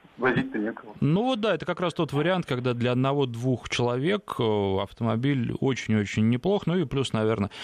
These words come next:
Speaker 2: багажника тоже в данном случае вполне хватает. Спасибо вам за рассказ и вот реальный потребитель автомобиля,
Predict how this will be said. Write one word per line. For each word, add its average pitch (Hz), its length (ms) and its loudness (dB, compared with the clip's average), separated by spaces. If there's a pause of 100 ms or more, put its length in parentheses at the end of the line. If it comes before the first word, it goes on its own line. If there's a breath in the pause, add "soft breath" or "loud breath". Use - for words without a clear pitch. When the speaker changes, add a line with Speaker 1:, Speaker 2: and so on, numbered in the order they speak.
(380 loud breath)
Speaker 2:
багажника 127 680 0
тоже 113 260 0
в 104 60 -2
данном 117 280 0
случае 107 320 -2
вполне 101 280 0
хватает. - 340 -4
Спасибо 165 440 -2
вам 123 180 2
за 117 100 -2
рассказ 202 720 -2 (220)
и 147 400 0 (440 loud breath)
вот 139 240 2
реальный 131 300 0
потребитель 117 540 -2
автомобиля, 107 680 0